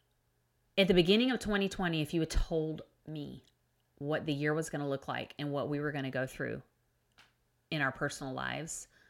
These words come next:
mm-mm. Like, just take me, Jesus. I, I could not.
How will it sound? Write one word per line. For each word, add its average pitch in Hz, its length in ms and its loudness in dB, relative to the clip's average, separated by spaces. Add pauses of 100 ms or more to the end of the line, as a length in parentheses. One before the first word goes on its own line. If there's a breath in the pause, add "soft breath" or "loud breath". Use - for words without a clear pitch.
(680 soft breath)
mm-mm. 147 340 -8 (680)
Like, 127 400 -2 (320)
just 147 460 -10 (200)
take 147 240 -2
me, 139 60 -4
Jesus. 123 560 -6 (400)
I, 127 360 0
I 143 120 -8
could 143 360 -2
not. 131 380 -4